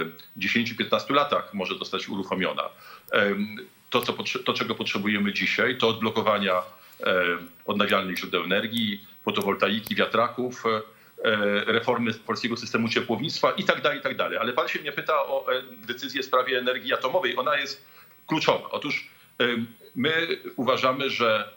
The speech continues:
e, wybór, em, e, dostawcy tej technologii, e, inwestora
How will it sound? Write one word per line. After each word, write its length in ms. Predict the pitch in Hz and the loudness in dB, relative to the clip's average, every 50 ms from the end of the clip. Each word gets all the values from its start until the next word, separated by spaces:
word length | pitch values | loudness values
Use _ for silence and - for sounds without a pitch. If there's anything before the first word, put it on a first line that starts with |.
| - - _ _ - - | -20 -20 _ _ -4 -2
e, 60 | 107 101 98 95 92 90 92 - - - | 0 2 2 2 0 -2 -4 -8 -14 -14
wybór, 500 | 110 107 139 151 - 120 92 78 78 73 - _ _ _ _ _ - | -4 0 0 0 2 0 -4 -4 -6 -16 -18 _ _ _ _ _ 0
em, 420 | 92 90 90 87 85 87 87 87 87 | 2 2 2 2 0 -2 -6 -8 -8
e, 80 | 87 90 - - 95 92 90 85 82 85 - - 82 | -10 -12 -8 -4 0 0 0 0 0 -4 -6 -2 0
dostawcy 580 | 98 101 - - 117 - - - - - 80 | 0 2 4 4 2 2 2 -6 -8 -8 -8
tej 240 | - - 104 95 87 | -4 -2 -2 -2 0
technologii, 960 | - 110 101 - 104 104 104 104 101 104 107 120 135 147 143 135 123 117 113 - | 0 -2 -2 0 2 4 4 2 2 0 -4 -4 -2 -2 0 0 -2 -2 -2 -2
e, 200 | 98 95 92 95 | -2 0 0 0
inwestora 760 | - - 113 107 107 101 - - - 107 92 87 82 87 101 | 0 0 -2 0 0 -2 -2 2 2 2 2 4 2 0 0